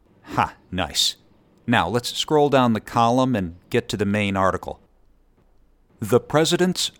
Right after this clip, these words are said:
Machinations. President Johnson,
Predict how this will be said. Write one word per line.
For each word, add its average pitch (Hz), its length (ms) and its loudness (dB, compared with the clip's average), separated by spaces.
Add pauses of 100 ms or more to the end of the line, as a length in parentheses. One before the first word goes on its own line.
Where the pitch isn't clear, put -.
(100)
Machinations. 123 1200 0 (840)
President 160 600 -2
Johnson, 139 640 0